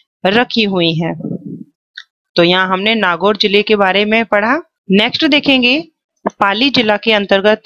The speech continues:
आने वाले पर्यटन स्थल। रणकपुर जैन मंदिर कहाँ है? पाली में है। प्राकृतिक सौंदर्य के बीच घाटियों से घिरा यह भव्य मंदिर जैन समुदाय के लिए बड़ा तीर्थ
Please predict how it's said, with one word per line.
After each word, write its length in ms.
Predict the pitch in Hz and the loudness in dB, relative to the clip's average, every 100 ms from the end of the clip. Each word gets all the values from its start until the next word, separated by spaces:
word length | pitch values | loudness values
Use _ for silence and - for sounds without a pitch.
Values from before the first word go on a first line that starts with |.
| 320 | -4
आने 260 | 185 190 208 | -2 0 0
वाले 320 | 202 190 233 349 _ _ _ _ _ _ _ - - - | 2 2 0 -2 _ _ _ _ _ _ _ -8 -8 -4
पर्यटन 440 | 202 190 190 202 - | -2 0 0 0 0
स्थल। 420 | - - 165 160 _ _ _ _ _ 175 | -6 -2 -4 -4 _ _ _ _ _ 0
रणकपुर 580 | 196 240 320 320 254 220 | 2 2 0 0 0 2
जैन 280 | 202 185 | 0 0
मंदिर 280 | 185 170 180 - | -2 -2 -4 -4
कहाँ 240 | 190 226 | 0 0
है? 160 | 226 269 | 0 0
पाली 440 | 160 - 185 185 233 | -2 -2 -4 -2 0
में 140 | 247 | 0
है। 220 | 233 277 - _ - _ | 0 -4 -6 _ -20 _
प्राकृतिक 500 | 202 196 269 302 311 | -4 -2 -2 -2 0
सौंदर्य 440 | 277 247 240 247 | 2 2 2 0
के 160 | 277 247 | 0 0
बीच 260 | 208 220 202 | 0 -2 -2
घाटियों 540 | 180 175 165 240 302 | -2 -2 -2 0 0
से 180 | 294 233 | 0 -2
घिरा 260 | 190 202 | 0 0
यह 200 | 196 214 | 2 0
भव्य 400 | 185 170 196 240 | -2 0 2 4
मंदिर 320 | 254 196 190 185 | 2 2 0 -2
जैन 320 | 175 190 240 | -2 0 0
समुदाय 480 | 240 202 190 190 196 | -2 0 0 0 -2
के 140 | 190 | -4
लिए 200 | 180 196 | -2 -4
बड़ा 340 | 160 175 190 | -2 0 0
तीर्थ 360 | 233 - 214 | -2 -2 0